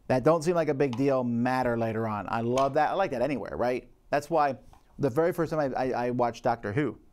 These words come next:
that's what hooked me on Doctor Who. It wasn't the cheesy time travel and, uh, and just the Doctor Who. I liked all that stuff, but what really got me in Doctor Who was on the very first season, and I'm talking about the new season, so the Ninth Doctor or whatever, of the new,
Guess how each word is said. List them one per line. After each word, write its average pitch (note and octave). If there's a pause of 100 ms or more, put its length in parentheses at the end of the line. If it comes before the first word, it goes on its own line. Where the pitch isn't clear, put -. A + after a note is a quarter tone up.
(160)
that's B2
what A#2
hooked C3
me B2
on A2+
Doctor G#2+
Who. A2 (600)
It C#4
wasn't G#3+
the C#3+
cheesy C#3+
time C3
travel B2+
and, B2
uh, A2 (420)
and A#2+
just A#2+
the A2+
Doctor A#2+
Who. D#3+
I G3
liked A3
all D3+
that A#2
stuff, -
but A2+
what A#2+
really A3+
got G3
me F#3+
in E3
Doctor E3
Who D3+
was G#2 (680)
on B2+
the B2+
very F3+
first F#3+
season, A#2+
and B2+
I'm B2
talking D3
about B2+
the A#2+
new A#2
season, G2
so G#2
the G#2
Ninth A2
Doctor A2+
or -
whatever, A2+ (220)
of A#2
the A#2+
new, A#2